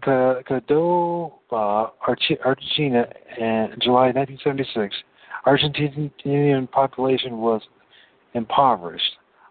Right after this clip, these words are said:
Under the helm of the Minister of Economy,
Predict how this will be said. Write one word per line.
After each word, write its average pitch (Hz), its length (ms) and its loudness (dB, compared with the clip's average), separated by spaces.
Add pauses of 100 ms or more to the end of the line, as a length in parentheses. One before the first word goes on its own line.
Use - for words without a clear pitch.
(160)
Under 175 260 4
the 143 140 -2
helm 151 440 0
of 123 180 -8
the 110 80 -8
Minister 147 520 -4
of 113 340 2
Economy, 131 800 -2